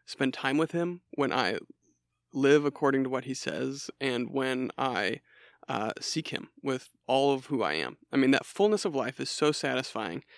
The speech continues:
that I wouldn't give it up for anything. And the thing that I least, like least most about Christianity is just what <laughs> Sarah was saying. When Christians are living in such a way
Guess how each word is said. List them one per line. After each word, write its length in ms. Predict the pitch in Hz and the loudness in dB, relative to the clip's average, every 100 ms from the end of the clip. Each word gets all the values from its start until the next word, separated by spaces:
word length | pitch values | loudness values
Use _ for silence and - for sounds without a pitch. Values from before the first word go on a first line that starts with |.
| - | -4
that 80 | - | 0
I 60 | 131 | 2
wouldn't 220 | 135 131 | 2 0
give 80 | 127 | 0
it 60 | |
up 120 | 123 - | -4 -6
for 100 | - | -8
anything. 360 | 110 110 - - _ - - | -6 -6 -8 -12 _ -20 -6
And 320 | - 160 160 156 | 4 6 6 4
the 60 | |
thing 240 | - 196 226 | 4 4 4
that 100 | 190 | 4
I 120 | 156 | 4
least, 320 | 143 165 - - | 6 4 4 0
like 200 | 151 - - | -2 -2 -4
least 480 | 139 147 - - - _ 139 | 2 2 0 -8 -18 _ 2
most 340 | 151 175 - | 4 4 0
about 280 | 147 139 - | 0 -2 -2
Christianity 540 | 170 160 151 147 135 180 | -6 0 2 2 2 4
is 360 | 214 202 - - _ _ | 2 2 -6 -20 _ _
just 200 | 247 - | -4 -2
what 140 | 254 | -2
<laughs> 0 | |
Sarah 240 | - 226 285 | -2 0 2
was 120 | 240 | 4
saying. 400 | - 226 208 160 - | 6 8 6 4 4
When 440 | 175 185 180 165 - - | 4 6 4 0 -6 -16
Christians 560 | - 240 - 262 247 233 | 2 2 4 0 0 -2
are 340 | 156 156 147 143 - - - | 0 2 2 0 -8 -14 2
living 360 | 160 214 240 | 6 6 6
in 80 | 233 | 2
such 260 | 220 226 233 | 0 0 0
a 40 | |
way 400 | 196 139 135 139 | 2 4 4 0